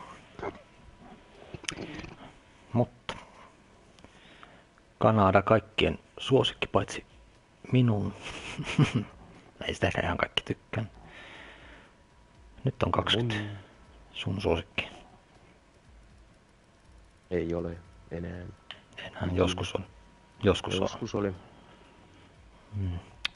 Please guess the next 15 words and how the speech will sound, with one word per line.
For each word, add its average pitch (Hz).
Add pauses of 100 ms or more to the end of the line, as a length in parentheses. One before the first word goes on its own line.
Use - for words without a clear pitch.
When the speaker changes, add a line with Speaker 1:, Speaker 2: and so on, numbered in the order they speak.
Speaker 2:
Tuntui 90
sitten 92
romuttu 92
sekin 90
haave. 85 (380)
Speaker 1:
<laughs> 90 (540)
Niin 95
meni 87
ne 92
vähätkin 87
kiinnostukset -
tähän 90
rataan. - (760)
Speaker 2:
Mm. 98 (460)
Speaker 1:
Joo. 92